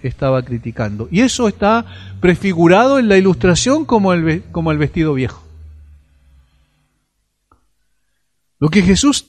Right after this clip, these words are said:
traía estaba en las antípodas, estaba en, eh, pero en el contraste total, estaba en el otro extremo de lo que el judaísmo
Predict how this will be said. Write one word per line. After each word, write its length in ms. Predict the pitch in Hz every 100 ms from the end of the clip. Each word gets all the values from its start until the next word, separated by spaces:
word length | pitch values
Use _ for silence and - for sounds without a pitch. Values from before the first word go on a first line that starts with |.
| _
traía 480 | 156 185 277 220 147 - _ _ _ _ _ _ _ _ _ _
estaba 480 | 160 165 233 226 214
en 140 | 180
las 240 | 175 170 175
antípodas, 720 | 165 - 277 262 151 131 139
estaba 320 | 147 226 226
en, 160 | 202 - _ _ _
eh, 80 | 170
pero 260 | - 175
en 140 | 175 175
el 160 | 170 165
contraste 600 | 190 180 254 240 - 202
total, 360 | 175 - 247
estaba 520 | 180 - 208 214 196 -
en 140 | 180
el 160 | 190 190
otro 240 | 285 277
extremo 560 | 285 - 311 214 143 120 _ _ _ _ _ _ _ _
de 160 | 139
lo 120 | 160 156
que 120 | 160
el 80 | 151
judaísmo 720 | 147 139 139 160 156 151 151